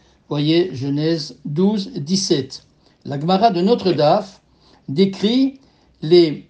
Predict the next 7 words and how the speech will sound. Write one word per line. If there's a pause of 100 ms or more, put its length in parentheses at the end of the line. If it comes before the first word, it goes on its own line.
(140)
Baal
Ra'atan, (200)
ceux
qui
souffrent
de
ce,